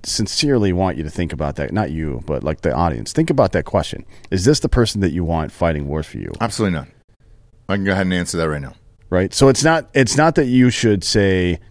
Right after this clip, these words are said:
Speaker 1: "Because you do this, you're not allowed to participate in our military." That's not what I'm saying. What I'm saying is, if you're try-, if you're having recruitment problems, this is not the fucking solution to it.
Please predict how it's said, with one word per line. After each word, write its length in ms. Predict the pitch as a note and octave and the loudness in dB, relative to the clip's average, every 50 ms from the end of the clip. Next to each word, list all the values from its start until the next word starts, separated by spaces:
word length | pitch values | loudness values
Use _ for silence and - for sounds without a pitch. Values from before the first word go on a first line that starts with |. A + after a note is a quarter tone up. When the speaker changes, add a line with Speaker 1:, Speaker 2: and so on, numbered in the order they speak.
| - - - | -20 -6 -6
Speaker 1:
"Because 400 | F#2 F2+ - - A#2+ A2+ G2 F#2+ | -4 -4 0 0 0 2 2 2
you 80 | G#2 F#2 | 0 0
do 240 | D#2+ G2 G2 G2 | 0 0 0 0
this, 180 | F#2 F2+ E2 - | 0 -2 -2 -2
you're 100 | F2+ F2 | -2 -2
not 140 | F2+ F2 F2 | -2 -2 -2
allowed 380 | E2+ E2 E2 E2 D#2+ D#2+ D#2+ | -2 -2 0 0 -2 -2 -4
to 80 | - - | -6 -6
participate 580 | - D#2+ D#2 - - E2+ - - - F2 F2+ E2 | -8 -8 -6 -4 -6 -6 -4 -6 -4 -2 -2 -2
in 80 | D#2 | 0
our 100 | D#2+ D#2+ D#2+ | -2 -2 -2
military." 580 | D#2 D2 C#2 C#2+ C#2 - - A#1 G1+ G1+ A1 | -2 -4 -4 -6 -6 -8 -8 -8 -8 -8 -8
That's 260 | - - F#2 F#2+ - | -4 -2 -2 0 0
not 140 | - G2+ D2 | 0 -2 -2
what 100 | C#2 D2 | -2 -4
I'm 80 | C#2 C2 | -6 -8
saying. 340 | - - D#2 C2+ A#1+ C2 D2 | -8 -6 -6 -6 -6 -4 -2
What 120 | F#2+ G#2+ | -2 0
I'm 100 | G2+ F#2 | 0 -2
saying 320 | - - B2+ C3 B2+ A#2+ | 0 2 4 4 4 4
is, 260 | A2 G2 F2+ E2 - - - - - - - - | 4 2 0 0 -2 -6 -12 -18 -18 -10 -8 -6
if 100 | F2 - | -2 0
you're 120 | G#2+ A2 | 0 0
try-, 320 | - - - A2+ G#2 D#2+ | 0 -2 -2 0 0 0
if 80 | F#2 - | 2 2
you're 80 | G#2 G2+ | 2 2
having 240 | A#2 G#2 G2+ F#2 | 4 2 2 0
recruitment 580 | E2 E2 D#2+ - - A2+ A#2 A#2 - G#2+ G2+ - - - - - - - | -2 -2 -4 -2 0 0 0 2 0 -4 -6 -8 -12 -20 -20 -18 -6 0
problems, 560 | - G#2+ G2+ G2+ A2+ B2 B2 B2 B2 - - - - - - - - _ _ _ - | 2 4 4 4 4 4 2 2 0 -4 -8 -16 -20 -20 -20 -20 -20 _ _ _ -10
this 480 | E2+ D#2 G2 A2 B2 C3+ C3 - - | -6 -2 2 4 6 6 4 2 0
is 200 | - F#2+ F#2+ E2 | -4 -4 -4 -2
not 280 | D#2+ F2 F#2 F#2+ - - | -2 0 0 0 -2 -4
the 80 | - - | -8 -4
fucking 340 | - G#2 F2+ D#2+ - C#2+ | 0 0 2 2 0 -4
solution 480 | - - D#2 D2+ F#2+ A2 A2 - F2 D2+ | -6 -6 -2 0 0 0 0 0 -2 -4
to 220 | - D2+ C2+ A1+ | -4 -4 -6 -6
it. 180 | G1+ - - | -6 -8 -10